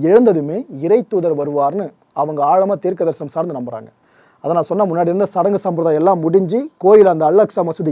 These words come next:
இடிச்சிட்டு கோயிலை கட்டுவாங்க, அவங்களோட யூத கோயிலை. அதுக்கப்புறம் இறை தூதர் வருவாரு இந்த மூன்றாவது கோயிலை பார்க்கறதுக்காக. இவங்க மேல நம்பிக்கை இல்லாம இருப்பாங்களா? இந்த அடுத்த மெசையா வர சார்ந்த அந்த நம்பிக்கை இல்லாம இந்த மக்கள் எல்லாருமே எகிப்தோட சினாய் மலை இருக்குல்ல,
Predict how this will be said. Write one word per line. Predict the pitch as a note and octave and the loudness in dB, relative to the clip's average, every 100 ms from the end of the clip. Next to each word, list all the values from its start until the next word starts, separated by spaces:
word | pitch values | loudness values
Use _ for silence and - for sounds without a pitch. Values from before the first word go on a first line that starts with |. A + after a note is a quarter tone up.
| C3 | 0
இடிச்சிட்டு | G3 - B3 A#3+ | 0 2 -2 0
கோயிலை | G3+ G3 | 2 4
கட்டுவாங்க, | E3 E3+ D#3 C3+ D#3+ A3+ _ _ _ | 0 -2 -4 -4 -10 -10 _ _ _
அவங்களோட | D3+ D#3+ D3+ | -4 -2 -2
யூத | F#3+ F3+ D#3 | 2 0 2
கோயிலை. | D3 C3+ E3 A#3+ - C#3 | 0 0 -4 -6 -4 -2
அதுக்கப்புறம் | F3 F#3+ G3+ E3+ | 2 0 2 2
இறை | F#3 G#3 | 2 0
தூதர் | E3+ F3 B3 - C3+ | 0 0 -2 -8 -4
வருவாரு | E3+ D#3+ F#3 C4 D#3 | 0 0 0 -4 -8
இந்த | C#3+ | -8
மூன்றாவது | E3+ G3 F#3 E3+ D#3 | -6 0 0 0 -2
கோயிலை | D3+ D3 D#3+ | -4 0 -2
பார்க்கறதுக்காக. | F3+ E3 D#3 G#3 D#3 A2+ _ _ _ _ _ _ _ _ _ _ - F3+ | -2 -6 -4 -4 -4 -8 _ _ _ _ _ _ _ _ _ _ 0 2
இவங்க | A3+ | 4
மேல | B3+ C4 | 4 4
நம்பிக்கை | A#3 B3+ A3 | 2 4 4
இல்லாம | G3+ F3+ | 4 2
இருப்பாங்களா? | E3 D#3+ G3 G3+ _ _ _ _ _ - | -2 -2 -4 -6 _ _ _ _ _ -6
இந்த | D#3+ F3 | 2 2
அடுத்த | G#3 F#3 | 2 0
மெசையா | E3 A3+ G#3 F#3 | 0 2 4 4
வர | E3+ D#3+ - | 4 0 0
சார்ந்த | F3 F#3 | -2 -2
அந்த | D#3+ D3+ | -4 -4
நம்பிக்கை | F3+ D#3+ | -2 -2
இல்லாம | C#3+ C3 A2 - D#3 | -2 -6 -8 -8 -4
இந்த | D#3+ E3+ | 0 0
மக்கள் | E3+ B3 E3 | 2 2 2
எல்லாருமே | D#3+ D3 C3 E3+ A#3+ _ _ _ D3+ | 0 -2 -6 -8 -10 _ _ _ -4
எகிப்தோட | E3 A3 - F3+ G#3 G#3 | -2 -4 0 0 0 -2
சினாய் | G#3+ A#3+ F3+ | -2 0 0
மலை | E3+ E3 | -2 -2
இருக்குல்ல, | C#3 D#3 | -4 -6